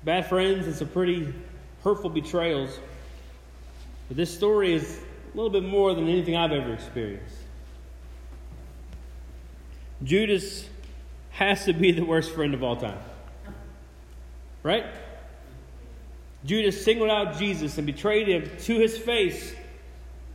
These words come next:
with literally a, a friendly kiss, right?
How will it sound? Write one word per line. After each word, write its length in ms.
with 280
literally 500
a, 440
a 200
friendly 300
kiss, 460
right? 220